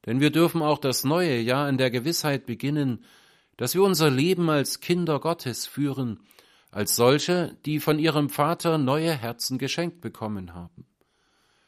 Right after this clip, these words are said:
Er hat es getan, nach seinem Willen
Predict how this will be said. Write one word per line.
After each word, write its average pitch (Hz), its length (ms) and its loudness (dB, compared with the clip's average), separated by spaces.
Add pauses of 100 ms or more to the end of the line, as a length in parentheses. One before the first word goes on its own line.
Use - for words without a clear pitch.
(160)
Er 123 140 -2
hat 165 100 0
es 180 140 0
getan, 160 680 -4 (120)
nach 110 220 -4
seinem 156 600 -2
Willen 131 460 -2